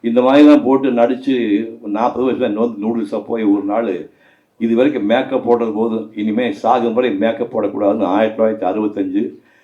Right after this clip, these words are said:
ஜனவரி மாசம் பத்தொன்பதாம் தேதி சீரியல் அண்ணா, அண்ணாமலை முடிஞ்சது. முன்னாடி சித்தி முடிஞ்சு, அண்ணாமலை முடிஞ்சு, "இனிமேல் நாம் சாகும் வரை மேக்கப் போடக்கூடாது" அப்படின்னு முடிக்கும்போது,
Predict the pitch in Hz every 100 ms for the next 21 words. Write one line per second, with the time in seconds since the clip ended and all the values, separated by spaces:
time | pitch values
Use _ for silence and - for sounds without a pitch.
0 | _ - 95 120 110 107 107 - 95 92
1 | 101 104 101 98 101 - 107 104 101 -
2 | 101 101 98 87 104 104 95 92 92 87
3 | 87 92 98 95 - 101 90 95 107 90
4 | 147 87 92 104 92 98 107 104 98 90
5 | - 92 101 95 73 80 95 95 - 87
6 | 82 85 87 - 95 92 87 - 92 104
7 | 98 85 107 110 87 73